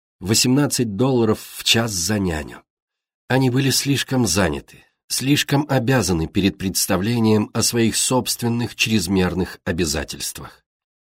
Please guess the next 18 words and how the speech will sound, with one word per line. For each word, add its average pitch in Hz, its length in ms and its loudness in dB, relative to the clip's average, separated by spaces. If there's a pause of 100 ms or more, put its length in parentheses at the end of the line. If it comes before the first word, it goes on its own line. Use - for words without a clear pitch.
Неужели 123 480 2
они 120 220 0
не 120 100 2
могли 120 340 0
приберечь 117 680 -2
пару 98 260 0
часов - 520 -2 (300)
ради 123 300 -2
чего-то 113 500 -2
высшего? 87 640 -4 (1080)
Я 101 160 0
помню, 156 300 -2
сначала 127 440 -2
подумала: 120 760 0
«О, 110 380 -4
это 85 300 -6
так - 200 -6
странно. 175 580 -4